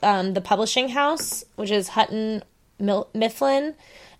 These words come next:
and also, um, the New Yorker and the Audubon Society, who were, like, planning to release, like, features of her book. And all of them were like, "Screw you, we know this is legit, like,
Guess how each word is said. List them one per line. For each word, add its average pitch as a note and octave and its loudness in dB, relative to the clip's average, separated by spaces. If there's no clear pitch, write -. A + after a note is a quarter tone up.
and G3+ 4
also, G#3 2
um, F#3+ 0
the G3 0
New G3+ 2
Yorker F#3+ 2
and G3+ 2
the - 0
Audubon F#3+ 0
Society, G#3+ 0
who G3 4
were, F#3 6
like, E3 0
planning F3+ 0
to F#3+ 2
release, F3 0
like, D3+ -2
features A#3 -2
of G3+ -2
her G#3+ -2
book. A#3 2
And A#3+ -2
all D4 8
of D4+ 4
them F#3+ 2
were A3 4
like, G#3 2
"Screw - 0
you, G3+ 4
we G3+ 0
know G3 2
this F#3+ 0
is F#3 -6
legit, F3 -4
like, - -6